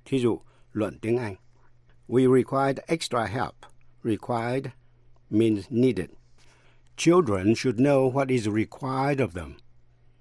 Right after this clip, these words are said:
Trẻ em nên biết các em phải làm những gì. Vậy, required có thể theo sau bởi một động từ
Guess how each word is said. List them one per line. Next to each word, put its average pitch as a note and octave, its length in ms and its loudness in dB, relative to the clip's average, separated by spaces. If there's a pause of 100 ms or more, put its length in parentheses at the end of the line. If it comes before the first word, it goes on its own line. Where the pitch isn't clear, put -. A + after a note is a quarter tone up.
(360)
Trẻ E2+ 180 -2
em B2+ 260 0
nên C#3 200 4
biết E3 260 0
các C#3+ 80 -8
em C#3 180 -2
phải E2+ 140 -10
làm E2+ 200 -10
những A#2+ 140 -4
gì. F#2+ 200 -6 (880)
Vậy, A2+ 240 -4 (380)
required C3 800 2
có D#3+ 120 0
thể G#2 200 -2
theo C#3+ 240 0
sau C#3 260 2
bởi G#2 180 0
một A2 140 2
động A2+ 280 -2
từ A#2 160 0